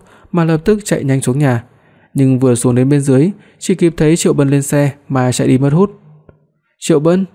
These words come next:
chuyện gì? Triệu Bân!" Khiết Tâm cố sức đuổi theo, miệng không ngừng gào lên, nhưng cô ấy vẫn cắm đầu mà chạy thật nhanh.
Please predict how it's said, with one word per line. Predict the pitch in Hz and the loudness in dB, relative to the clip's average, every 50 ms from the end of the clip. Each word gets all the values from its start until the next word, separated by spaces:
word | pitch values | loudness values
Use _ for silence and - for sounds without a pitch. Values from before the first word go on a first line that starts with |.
| _ _ _ _ _ | _ _ _ _ _
chuyện | - 185 170 165 | -2 -2 0 2
gì? | 156 170 175 185 180 - _ _ _ | 2 2 2 2 0 -4 _ _ _
Triệu | _ - - 185 | _ -2 -2 0
Bân!" | 175 180 196 208 202 202 - - - - _ _ _ _ _ _ | 2 2 2 2 0 -2 -4 -10 -20 -20 _ _ _ _ _ _
Khiết | - 220 202 - | -2 -2 0 0
Tâm | 190 175 175 170 | 0 0 0 -2
cố | 165 - 147 160 | 0 0 0 0
sức | - 226 208 | 0 0 0
đuổi | 180 135 120 | 0 0 0
theo, | - 151 151 151 147 147 - - _ _ | 0 0 0 0 -2 -4 -6 -14 _ _
miệng | 185 180 175 175 | -2 -2 -2 -2
không | - 202 202 | -2 0 0
ngừng | 196 180 160 | 2 2 2
gào | 156 156 139 135 | 2 0 0 0
lên, | 135 151 160 165 156 - - - _ _ _ | 0 0 0 -2 -2 -6 -14 -20 _ _ _
nhưng | 202 196 196 | -2 -2 0
cô | 190 190 170 | 2 2 2
ấy | 165 170 | 2 2
vẫn | 175 185 190 196 | 0 -2 -2 -2
cắm | - 175 170 185 | -4 -4 -4 -2
đầu | 190 180 156 143 | 0 2 2 2
mà | 131 131 123 | 2 0 0
chạy | - - 127 123 | 0 -2 -4 -2
thật | - 123 | -2 -2
nhanh. | 120 127 135 143 | -2 -2 -2 -2